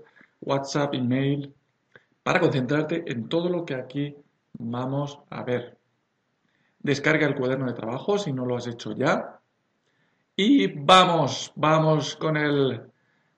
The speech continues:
módulo tres. ¿Qué tenemos hoy aquí? Bueno, pues vamos a hablar de herramientas para mejorar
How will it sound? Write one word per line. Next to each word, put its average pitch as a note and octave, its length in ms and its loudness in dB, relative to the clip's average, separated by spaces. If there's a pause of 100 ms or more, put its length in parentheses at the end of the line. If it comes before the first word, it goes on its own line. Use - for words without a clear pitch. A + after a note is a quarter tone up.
módulo D3+ 560 2
tres. C#3 440 -2
¿Qué F3+ 200 0
tenemos F3+ 440 0
hoy E3 240 6
aquí? E3 640 0 (600)
Bueno, C#3 440 -2
pues B2 480 -4
vamos C#3 240 -6
a C3 40 -2
hablar B2+ 260 -2
de D3+ 80 0
herramientas E3 720 2
para E3 340 2
mejorar C#3+ 720 -2